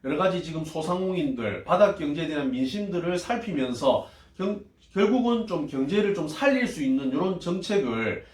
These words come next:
정부에서 펼칠 가능성이 높다. 저는 그렇게 판단하고 이 코로나의 위기가 우리가 앞에서 겪었던 아이엠에프와 서브프라임 위기만큼 뭐 어려움은 있겠지만은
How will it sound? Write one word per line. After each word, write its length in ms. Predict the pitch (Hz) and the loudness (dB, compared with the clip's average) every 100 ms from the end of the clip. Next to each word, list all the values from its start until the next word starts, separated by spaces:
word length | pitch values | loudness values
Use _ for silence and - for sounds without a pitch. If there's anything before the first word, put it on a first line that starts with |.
| - - | -20 -8
정부에서 840 | 165 175 185 175 - 180 196 202 - _ | -2 0 2 2 4 4 4 0 -12 _
펼칠 400 | - 220 208 190 | -2 -2 -2 -6
가능성이 680 | 120 120 135 - 147 165 156 | -6 -6 -6 -4 -6 -4 0
높다. 580 | 175 208 - 120 - - | 2 2 0 0 -2 -10
저는 220 | 139 131 | -6 -4
그렇게 280 | 170 170 151 | -4 -6 -8
판단하고 960 | 160 156 160 156 - 98 101 107 90 - - - | -8 -4 -2 0 -2 -2 0 0 0 -6 -20 -12
이 300 | 202 220 220 | -2 0 0
코로나의 640 | - 202 233 226 185 127 | -2 2 4 4 4 2
위기가 640 | 110 160 170 113 110 101 - - _ | 0 -2 0 2 2 0 -6 -18 _
우리가 240 | 165 175 | -4 2
앞에서 320 | 240 226 190 175 | 2 4 0 0
겪었던 760 | 190 190 170 - 185 190 190 - | -2 0 -2 0 0 0 -4 -12
아이엠에프와 840 | 151 165 190 220 220 127 101 - - _ _ | 2 2 4 2 0 -2 -2 -2 -8 _ _
서브프라임 760 | 247 240 - 196 190 185 143 | -4 -2 -2 0 0 0 -2
위기만큼 1500 | 185 214 185 180 - - _ - 185 220 - 120 123 110 90 - _ | -4 -2 -2 -2 -6 -18 _ 0 2 2 -2 -2 0 -2 -6 -14 _
뭐 120 | - 214 | -4 2
어려움은 400 | 220 196 165 143 | 6 6 4 -2
있겠지만은 840 | 123 175 185 180 131 143 - - | -2 -2 -2 -2 0 0 -2 -4